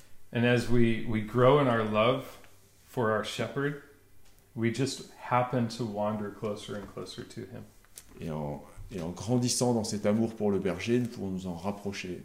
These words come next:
Speaker 2: euh, pas à pas.
Speaker 1: And so that's my prayer for us today, is that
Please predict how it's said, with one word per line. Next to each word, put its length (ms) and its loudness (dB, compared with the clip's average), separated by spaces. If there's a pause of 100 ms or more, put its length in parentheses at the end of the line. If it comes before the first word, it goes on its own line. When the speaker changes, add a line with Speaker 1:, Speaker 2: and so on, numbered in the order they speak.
(160)
Speaker 2:
euh, 40 -12 (720)
pas 140 -2
à 40 -6
pas. 300 -8 (640)
Speaker 1:
And 80 -4
so 160 -2
that's 240 2
my 160 2
prayer 340 4
for 260 -2
us 260 -6
today, 420 -6 (180)
is 160 -14
that 180 -10